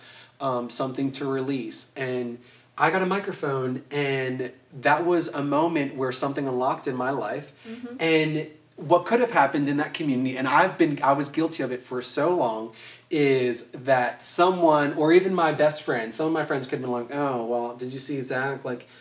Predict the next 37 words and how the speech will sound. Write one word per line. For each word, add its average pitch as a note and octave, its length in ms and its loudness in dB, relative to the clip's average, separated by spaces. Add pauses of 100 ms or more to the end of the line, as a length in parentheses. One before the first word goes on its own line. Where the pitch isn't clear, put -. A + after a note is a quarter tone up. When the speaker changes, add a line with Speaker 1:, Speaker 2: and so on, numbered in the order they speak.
(380)
Speaker 1:
I, D3 180 0
it D3 80 -4
should F3 180 2
have D3+ 100 0
been D3 180 0
me. B2 280 0
It - 160 -14
should D3+ 160 0
have, D3 160 4
like, C3 240 0
it C3 100 -6
should - 180 -2
have C#3 120 -4
Speaker 2:
Yeah. C3+ 80 -2
Speaker 1:
been B2+ 60 -8
me." A#2 280 -6 (520)
But C3+ 520 4
what D3 160 -4
they F3+ 140 -2
did A3 360 0
was C#3 340 0
they C#3+ 180 2
celebrated E3 680 -2
me. - 200 -20 (120)
Speaker 2:
Mm-hmm. C4+ 300 -14 (160)
Speaker 1:
They D3 220 2
celebrated C#3+ 1120 0
my C3 320 2
life. F3 420 2
They C3+ 220 -2
celebrated D#3 840 2 (280)
my C#3 260 2
accomplishments, C#3+ 760 0
the C3 180 -4
anointing D3 520 0
on C3+ 200 -2
God's, C3 340 2